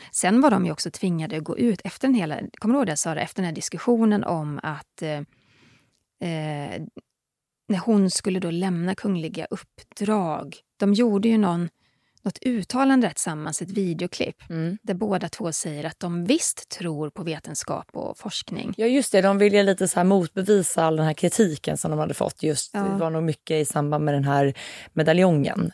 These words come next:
Speaker 2: Eh,
Speaker 1: Medaljongen.
Speaker 2: där shamanen både påstod att man kunde ladda sitt dricksvatten och även, det var samma medaljong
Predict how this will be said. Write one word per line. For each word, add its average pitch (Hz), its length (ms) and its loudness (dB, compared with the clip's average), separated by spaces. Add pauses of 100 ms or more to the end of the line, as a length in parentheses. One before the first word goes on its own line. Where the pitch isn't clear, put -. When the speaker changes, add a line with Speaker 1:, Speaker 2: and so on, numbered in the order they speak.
(120)
Speaker 2:
Eh, 190 160 -2
Speaker 1:
Medaljongen. 190 920 0
Speaker 2:
där 156 400 4
shamanen 147 1040 4
både 156 300 4
påstod 175 640 0
att 156 100 0
man 160 140 -2
kunde 151 240 -2
ladda 151 340 2
sitt - 220 -4
dricksvatten 185 800 0 (220)
och - 220 -6
även, 156 280 2
det 170 80 2
var 165 80 6
samma 170 360 2
medaljong 156 540 2